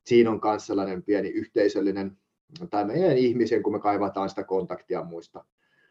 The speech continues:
muista ihmisistä ja sitä sosiaalisuutta, niin semmoinen vähän sellainen sudenkuoppa, että kun mä oon haipissa ja mä oon siinä, niin kaikkien mu-, oletetaan vähän, että muutkin on, tai ne muutkin pääsee siihen samaan,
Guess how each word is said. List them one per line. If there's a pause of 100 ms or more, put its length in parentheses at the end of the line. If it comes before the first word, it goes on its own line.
(140)
muista
ihmisistä
ja
sitä
sosiaalisuutta,
niin
semmoinen
vähän
sellainen
sudenkuoppa,
että
kun
mä
oon
haipissa
ja
mä
oon
siinä,
niin
kaikkien
mu-,
oletetaan
vähän,
että
muutkin
on,
tai
ne
muutkin
pääsee
siihen
samaan,